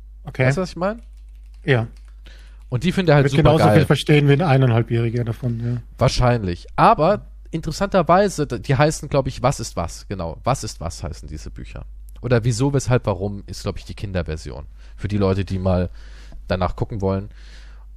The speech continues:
Speaker 2: Und das Coole ist, du lernst dabei halt richtig viel selber. Weil
Speaker 1: Mhm.
Speaker 2: ich hab ja natürlich auch keine Ahnung über die Bauweise von Flugzeugen. Ja, weiß ich ja auch nicht. Oder zum Beispiel, wir,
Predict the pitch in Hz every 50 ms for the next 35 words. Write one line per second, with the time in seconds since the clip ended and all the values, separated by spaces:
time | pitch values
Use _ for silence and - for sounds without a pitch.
0 | - - - 139 135 139 139 143 139 135 123 - - - - - - _ _ -
1 | 127 - - - - 277 285 196 131 113 160 - - 139 127 120 120 127 151 202
2 | 208 - - 214 - - 143 135 135 131 - 120 110 139 - - - 123 - -
3 | - 117 104 101 117 117 113 104 - 78 - - - _ - - - - - 98
4 | 101 101 92 - - - - 123 - - - - 156 135 113 107 113 127 123 147
5 | 151 175 165 - 160 143 127 107 113 120 120 120 120 117 107 113 101 - 104 101
6 | 101 101 101 101 98 95 85 80 76 76 - - - - - - - 107 113 117
7 | 107 107 107 104 104 101 - - 101 - 160 165 - - - 123 98 87 - 82
8 | - - - - - - - - - - 107 110 120 120 113 - - - - -
9 | - - 98 98 - 98 110 - 85 113 120 110 101 95 82 87 85 80 - -
10 | 92 90 98 95 - - 101 95 92 90 78 - - - - - - - - 107
11 | 104 101 107 117 127 127 - -